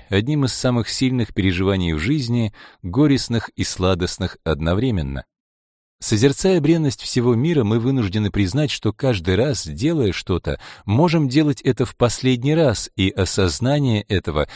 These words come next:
придает нашим действиям значимость и глубину, которые в противном случае отсутствовали бы.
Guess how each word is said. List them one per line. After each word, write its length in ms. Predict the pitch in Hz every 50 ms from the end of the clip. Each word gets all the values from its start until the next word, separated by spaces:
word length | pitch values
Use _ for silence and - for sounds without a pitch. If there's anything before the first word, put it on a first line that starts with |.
| - - -
придает 460 | - 110 113 127 147 180 180 - 156
нашим 320 | 147 131 - 143 135 127
действиям 460 | 127 143 143 - - - 123 123 113
значимость 680 | 92 80 90 101 98 95 - - 104 107 113 - - - -
и 100 | 117 107
глубину, 720 | 101 113 113 123 110 107 139 156 170 175 156 104 76 - - - -
которые 380 | - - 101 - 110 98 95 87
в 100 | - -
противном 520 | - 101 92 - - 101 90 92 90 85
случае 560 | - - - 80 80 76 - - 90 92 101 - -
отсутствовали 760 | 110 107 - - - - 160 - - - - 80 76 71 64
бы. 180 | - 73 -